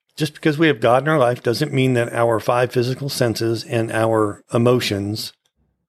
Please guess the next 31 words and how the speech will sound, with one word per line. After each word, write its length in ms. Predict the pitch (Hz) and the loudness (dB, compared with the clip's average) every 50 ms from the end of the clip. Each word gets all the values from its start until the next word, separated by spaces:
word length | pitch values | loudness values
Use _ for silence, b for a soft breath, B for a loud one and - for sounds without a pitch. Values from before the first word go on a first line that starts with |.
| _ _ _ _ - | _ _ _ _ -12
cease 420 | - - - - 135 131 - - - | -8 -6 -2 -2 0 0 -2 -4 -2
to 140 | - 123 | -2 0
exist. 680 | 110 101 98 98 113 120 110 95 - - - - - - _ _ _ _ _ _ _ _ _ _ _ _ _ _ _ _ _ _ _ _ _ _ _ _ _ _ _ _ _ _ _ _ _ _ _ _ | 0 0 -2 0 0 0 0 -2 -4 -12 -16 -16 -18 -20 _ _ _ _ _ _ _ _ _ _ _ _ _ _ _ _ _ _ _ _ _ _ _ _ _ _ _ _ _ _ _ _ _ _ _ _
It 200 | - 113 110 107 | -6 -4 -4 -4
just 300 | 104 123 120 - - - | -2 -2 -2 -2 -2 -2
means 360 | 120 120 123 123 123 113 104 107 | 0 0 2 2 2 0 2 2
that 240 | 110 107 107 - _ _ _ _ _ _ - | 2 2 0 -2 _ _ _ _ _ _ -14
we 300 | 131 117 117 127 123 120 | -8 -2 -2 0 2 2
have 200 | 123 123 117 - | 2 2 0 -2
to 80 | 117 | -4
make 240 | 117 113 117 113 107 | -2 -2 -2 -2 -2
sure 380 | - - - 123 123 120 120 117 | -2 -2 0 2 2 2 2 2
that 240 | 110 117 107 104 - _ _ _ _ _ _ _ _ _ _ _ _ _ _ _ _ _ _ _ _ _ _ _ _ _ _ _ _ _ _ _ _ _ _ - - | 0 0 -2 -2 -6 _ _ _ _ _ _ _ _ _ _ _ _ _ _ _ _ _ _ _ _ _ _ _ _ _ _ _ _ _ _ _ _ _ _ -4 -2
our 100 | 117 117 | -2 0
spirit 560 | 113 - - - - 139 143 127 117 120 120 - | 0 -2 -6 -2 0 2 2 4 2 0 0 -2
is 180 | 131 117 113 | -4 -2 0
in 140 | 120 120 120 | 0 -2 -2
charge 400 | 117 - 113 104 101 110 120 113 | 0 0 0 0 0 -4 -6 -6
and 140 | 117 110 107 | -4 -4 -2
our, 240 | 107 104 101 107 - - | -2 -4 -6 -8 -8 -4
our 300 | - 117 107 101 98 101 113 _ _ _ - | -2 -2 -2 -2 -6 -14 -20 _ _ _ -6
will 380 | 120 123 135 139 127 127 123 120 | 0 2 4 4 4 2 0 0
and 140 | 113 110 | 0 0
our 160 | 107 107 107 104 | 2 2 2 2
emotions 840 | 101 104 123 139 139 123 - - 110 107 110 120 123 - - - _ - | 2 2 2 2 2 0 -2 -4 -4 -4 -4 -6 -8 -10 -12 -16 _ -8
and 140 | - 113 107 | -6 -4 -2
our 340 | 107 107 107 104 98 - _ - | -2 -2 -2 -4 -6 -10 _ -2
physical 340 | - 131 120 123 - 113 107 | -2 0 0 0 -4 -4 -2
body 440 | 104 113 123 131 120 117 113 120 | 0 0 0 2 0 -2 -4 -4
are 220 | 127 107 101 101 104 - - | -4 -4 -4 -6 -6 -6 -2
in 240 | - 127 135 151 | 2 2 4 4